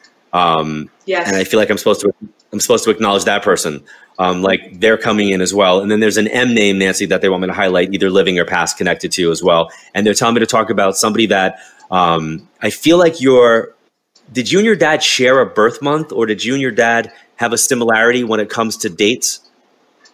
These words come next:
Speaker 2: Um, not, not dates, no.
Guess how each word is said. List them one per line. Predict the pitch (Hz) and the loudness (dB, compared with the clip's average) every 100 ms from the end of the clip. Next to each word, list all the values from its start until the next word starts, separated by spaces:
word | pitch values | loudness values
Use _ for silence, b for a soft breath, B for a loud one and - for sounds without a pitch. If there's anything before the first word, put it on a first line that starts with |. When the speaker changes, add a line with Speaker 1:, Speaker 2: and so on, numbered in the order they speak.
| _ _ _ _ _ _ _ _ _ _ _ _ B B B B B B B B - | _ _ _ _ _ _ _ _ _ _ _ _ B B B B B B B B -8
Speaker 2:
Um, | 226 233 233 233 240 233 B B B _ _ _ | -2 -2 -2 -4 -6 -12 B B B _ _ _
not, | 214 214 233 233 233 - _ _ _ _ _ _ _ - | -12 -6 -4 -6 -8 -16 _ _ _ _ _ _ _ -16
not | 214 220 220 | -12 -12 -12
dates, | 220 196 151 - - | -10 -10 -12 -20 -20
no. | 185 185 147 131 | -14 -12 -12 -16